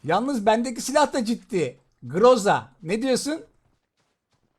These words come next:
Bak hala gıpraşıyor ya. Bayılmış hala gıpraşıyor. Yalnız bunun arkadaşı var.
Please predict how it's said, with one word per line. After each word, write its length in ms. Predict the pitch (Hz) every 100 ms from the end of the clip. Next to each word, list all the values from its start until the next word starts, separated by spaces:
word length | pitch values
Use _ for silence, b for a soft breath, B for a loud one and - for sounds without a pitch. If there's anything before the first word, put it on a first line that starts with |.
| _ _ _ _ _ _ _ _ _ _ _ _ _ _ _ - - - - - - - - - _ _ _
Bak 140 | 110 -
hala 340 | 165 262 226
gıpraşıyor 540 | 208 190 190 185 190 165
ya. 200 | 135 123
Bayılmış 560 | 233 262 202 208 -
hala 320 | 185 269 226 202
gıpraşıyor. 560 | 180 175 165 160 101 - _ _ _ _ _ _ _ _ 139
Yalnız 320 | 170 226 190
bunun 100 | 220
arkadaşı 420 | 190 214 202 220
var. 280 | 170 -